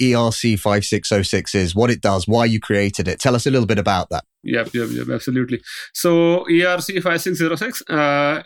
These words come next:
Speaker 2: we, we call it multiverse N F Ts. And, you know, we believe that, uh, there's never going to be one metaverse which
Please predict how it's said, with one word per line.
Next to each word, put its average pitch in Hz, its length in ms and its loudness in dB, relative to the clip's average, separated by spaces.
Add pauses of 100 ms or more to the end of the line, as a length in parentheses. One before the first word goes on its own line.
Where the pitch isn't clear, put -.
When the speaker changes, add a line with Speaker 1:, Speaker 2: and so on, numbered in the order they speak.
(220)
Speaker 2:
we, 165 240 0
we 151 120 0
call 147 220 2
it 156 160 -2
multiverse 151 760 0
N 139 120 0
F 139 160 -4
Ts. 208 380 -4 (400)
And, 143 480 0
you 160 80 2
know, 220 120 -4
we 226 200 -6
believe 156 480 0
that, 143 400 0 (180)
uh, 143 360 2
there's 147 280 0
never 156 220 2
going 156 140 2
to 156 80 0
be 156 100 4
one 143 260 2
metaverse 143 540 0
which 143 340 -4